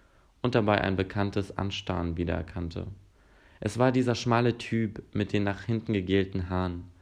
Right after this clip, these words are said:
Dieser schaute Nilius wieder sehr intensiv an,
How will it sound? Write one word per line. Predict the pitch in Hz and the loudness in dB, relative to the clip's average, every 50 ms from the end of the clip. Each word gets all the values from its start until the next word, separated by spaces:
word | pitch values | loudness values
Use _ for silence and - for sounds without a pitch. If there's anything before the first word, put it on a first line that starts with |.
| _ _ _ - - _ - - | _ _ _ -20 -20 _ -4 0
Dieser | 131 131 127 127 | 0 2 2 0
schaute | 120 - 127 120 117 120 | 0 0 0 0 0 0
Nilius | 113 113 113 113 113 113 107 104 107 - 98 | 2 2 2 2 2 2 2 2 0 0 0
wieder | 101 98 98 98 92 | 2 4 4 4 2
sehr | 87 87 98 98 101 104 | 2 2 4 4 4 4
intensiv | 95 95 92 95 95 92 87 92 90 90 - - | 2 -2 -4 -2 -4 -4 -2 -4 -8 -6 -4 -2
an, | - 95 95 92 90 | -2 0 0 -2 -4